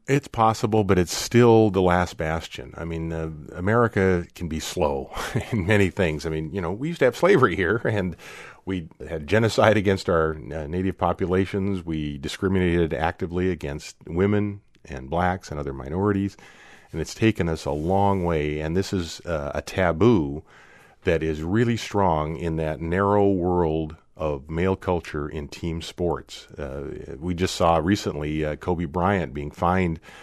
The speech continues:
by the N B A for making a homophobic slur, uh, to a referee during a game. It's just sort of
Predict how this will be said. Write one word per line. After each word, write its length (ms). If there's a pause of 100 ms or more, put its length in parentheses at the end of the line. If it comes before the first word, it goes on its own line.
(340)
by 140
the 160
N 140
B 180
A 240
for 580
making 360
a 80
homophobic 580
slur, 560 (300)
uh, 240
to 120
a 60
referee 460
during 260
a 60
game. 420 (380)
It's 180
just 160
sort 260
of 440